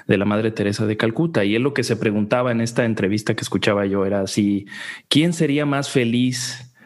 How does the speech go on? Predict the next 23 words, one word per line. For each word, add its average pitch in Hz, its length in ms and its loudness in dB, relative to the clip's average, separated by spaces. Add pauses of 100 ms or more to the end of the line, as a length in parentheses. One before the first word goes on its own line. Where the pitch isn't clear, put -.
(280)
eh, 101 360 0
eh, 113 200 0
dando 131 800 -2 (200)
lo 104 260 2
que 110 100 0
tiene 113 360 2
de 98 100 -2
sí? 107 220 -2
¿La 110 160 0
Madre 160 260 2
Teresa 139 340 0
de 139 120 0
Calcuta 127 380 0
o 117 60 0
Bill 127 140 0
Gates, 127 180 -2
que 120 100 0
nada 117 180 0
más 123 160 0
firma 120 220 2
un 107 100 0
cheque, - 480 -4
¿no? 131 180 -2